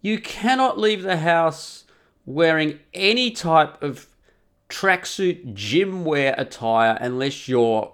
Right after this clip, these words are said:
physically engaged in running down the street, and you're gonna return straight home. Yeah? I mean, it's just not acceptable. All right? You need, you need pants, boys.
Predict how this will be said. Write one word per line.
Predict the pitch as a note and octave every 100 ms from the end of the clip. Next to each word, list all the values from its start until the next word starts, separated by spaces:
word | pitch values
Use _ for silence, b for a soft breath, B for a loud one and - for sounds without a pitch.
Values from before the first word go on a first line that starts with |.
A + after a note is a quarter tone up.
| _
physically | _ _ F#3 E3 E3+ - D#3+ C#3+ C#3
engaged | A#2+ A#2+ A#2 G#2 G#2+ G#2 - -
in | A#2+ G#2+ G2+
running | G2+ G2+ G2+ G2+ G2
down | G2 F#2 F#2
the |
street, | F2+ - G#2+ F#2+ F#2
and | G#2+ G#2
you're | A2
gonna | F3 F#3
return | F3 D#3 - F#3+ F3+ D#3+
straight | C#3 - - E3+ D3 C#3
home. | - A2 G#2 - _ _ b b b b _ _
Yeah? | G2+ A#2+ G3+ - b b b -
I | D#3
mean, | F3 G3+ G3 E3+ - _
it's | G#3+ -
just | C#4 B3
not | G3+ F3
acceptable. | C3+ - - - - - - - _ _ _ _ _ _ _ _
All | F#2+
right? | G#2 C3+ -
You | E3+ G#3+
need, | A#3+ C4 C4 G3 _ _ _ _ _ _ _ _ _ _ _ _
you | F#3 B3
need | D4 D#4 G#3+ -
pants, | - F#3+ G3+ D#3 A2 - -
boys. | - A2+ C3 D3+ D3 - -